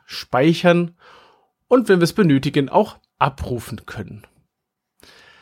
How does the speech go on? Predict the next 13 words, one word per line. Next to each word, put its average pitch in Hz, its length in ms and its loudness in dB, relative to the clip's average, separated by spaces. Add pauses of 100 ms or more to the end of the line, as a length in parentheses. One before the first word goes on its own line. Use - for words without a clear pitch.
(1000)
Das 165 200 -2
Lernen 170 360 2
basiert 202 760 -2 (180)
im 202 160 2
Gehirn 185 380 0
auf - 260 -6
der 147 200 -4
Veränderung 147 880 -2 (160)
und 170 160 -4
der - 140 -2
Anpassung 143 500 -2
von 170 240 -2
Nervenzellen. 110 760 -6